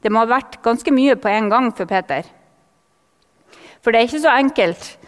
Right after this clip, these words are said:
å ta imot dem som tenker annerledes. Dem som gjør ting litt annerledes.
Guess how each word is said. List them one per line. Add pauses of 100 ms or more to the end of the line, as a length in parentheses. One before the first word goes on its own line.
(720)
å
ta
imot
dem
som
tenker
annerledes. (680)
Dem
som
gjør
ting (100)
litt
annerledes.